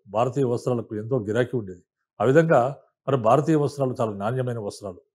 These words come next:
అంటే డ-, డ-, ఢాకా కార్మికులు అగ్గిపెట్టెలు పె-, పట్టే పట్టు చీరలు కూడా నేసేవారట. పట్టు అగ్గిపెట్టెలను, అగ్గిపెట్టెలో పట్టే పట్టు చీరలను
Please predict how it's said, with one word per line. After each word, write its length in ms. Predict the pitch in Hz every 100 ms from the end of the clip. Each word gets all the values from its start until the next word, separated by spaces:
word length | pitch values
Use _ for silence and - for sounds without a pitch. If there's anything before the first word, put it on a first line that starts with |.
| _ _
అంటే 120 | 120
డ-, 220 | 120 90 101
డ-, 500 | - 110 _ - 101 _ _ -
ఢాకా 460 | 107 131 160 139 - - _
కార్మికులు 580 | 117 120 135 139 120 98 _ _ _ _ _ 120
అగ్గిపెట్టెలు 720 | 110 117 117 147 165 143 147
పె-, 160 | 127 - _ -
పట్టే 420 | 120 - 120 - - -
పట్టు 200 | 120 147
చీరలు 340 | - 139 135
కూడా 260 | 123 127 123 - _ 113
నేసేవారట. 600 | 107 110 120 101 90 - - _ _ _ _ _ 113
పట్టు 160 | 113
అగ్గిపెట్టెలను, 580 | 110 120 123 127 123 107 _ _ _
అగ్గిపెట్టెలో 400 | 117 131 139 127
పట్టే 220 | 113 113 120
పట్టు 220 | 110 113
చీరలను 340 | 120 120 165